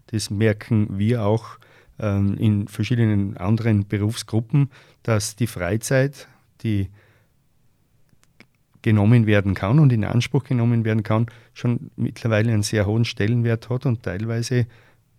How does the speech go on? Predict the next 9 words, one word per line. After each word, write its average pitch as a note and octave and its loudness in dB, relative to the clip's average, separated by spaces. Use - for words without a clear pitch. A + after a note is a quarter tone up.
natürlich G#2+ -2
mehr G2 0
wert A2+ -2
ist B2 -6
als - -6
ein A2+ -2
hoher, A#2 -2
guter A#2+ -8
Verdienst. - -6